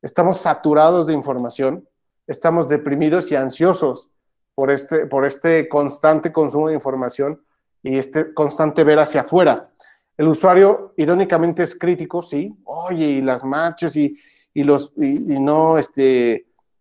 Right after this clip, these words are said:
no ataquen a los perritos y todo, pero también el usuario está adormecido porque está aislado en su propia, este, en su propia burbuja. Y nuestro usuario, nuestra audiencia, nuestro consumidor, en buena medida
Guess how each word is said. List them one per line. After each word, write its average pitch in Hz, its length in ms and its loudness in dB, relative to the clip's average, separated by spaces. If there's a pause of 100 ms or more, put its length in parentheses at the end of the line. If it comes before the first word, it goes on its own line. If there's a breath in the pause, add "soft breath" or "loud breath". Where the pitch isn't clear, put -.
(200)
no 143 120 0
ataquen 170 340 0
a 156 60 2
los 143 160 0
perritos 151 560 -2
y 131 40 -12
todo, 165 180 0
pero 143 160 -2
también 165 280 0
el 190 80 0
usuario 170 200 -4
está 170 160 -4
adormecido 151 720 -2 (360)
porque - 240 -10
está 160 460 0 (240)
aislado 147 480 4
en 143 80 2
su 143 120 -8
propia, 131 520 0
este, 113 380 -10
en 123 80 -10
su 135 100 -8
propia 143 260 -2
burbuja. 135 560 -2 (640 soft breath)
Y 190 540 2 (400)
nuestro 160 460 2
usuario, 160 420 2
nuestra 143 340 -4
audiencia, 147 480 0
nuestro 139 320 -8
consumidor, 135 520 -4
en 156 120 -4
buena 175 240 0
medida 143 480 -2